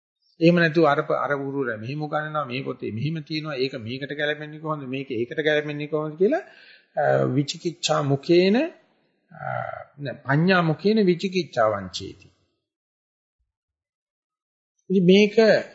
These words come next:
අ, කවුරු හරි අභිරමණය කරනකම්, මේ විචිකිච්ඡාව අභිරමණය කරනකම් ඒ කොච්චර කිරුවකත් හොදෝද මඩේ දාන ගතියක් තියෙනවා. ඉතින් මේකට සද්ධා චෛතසිකයේ අනිත් පැත්ත.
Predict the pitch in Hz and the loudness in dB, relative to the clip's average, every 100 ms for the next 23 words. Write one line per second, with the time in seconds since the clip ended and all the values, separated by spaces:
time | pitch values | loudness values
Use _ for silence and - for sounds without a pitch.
0 | - _ - 117 113 113 104 - - 143 | -20 _ -8 -4 -2 -4 -8 -14 -2 4
1 | 175 185 160 165 143 117 104 - _ 117 | 6 6 6 4 0 -2 -4 -10 _ -4
2 | 151 202 180 175 165 147 185 185 139 113 | 4 6 8 6 2 0 0 0 -2 -6
3 | 107 120 123 139 - 170 - 165 123 151 | -6 -6 -4 -6 -8 -12 -2 0 0 0
4 | 165 180 156 135 147 175 233 185 107 160 | -2 -2 -6 -4 -4 -2 -2 -2 -4 -8
5 | 220 _ _ - - - - - 147 139 | -14 _ _ -20 -20 -20 -20 -2 2 4
6 | 135 127 120 - _ _ _ 151 147 - | 4 2 0 -6 _ _ _ -4 -4 0
7 | 208 196 160 147 160 160 135 147 139 135 | 0 2 0 -2 -4 -8 -6 -2 0 -2
8 | 131 123 127 117 113 113 107 - - - | -4 -6 -6 -6 -6 -8 -12 -14 -16 -18
9 | 90 - _ _ _ _ - 147 147 147 | -20 -20 _ _ _ _ -2 2 2 0
10 | 127 139 156 147 151 151 147 143 - 160 | -2 -2 0 0 2 -2 -2 -8 -12 -6
11 | 170 131 127 - - | -2 -2 -4 -6 -10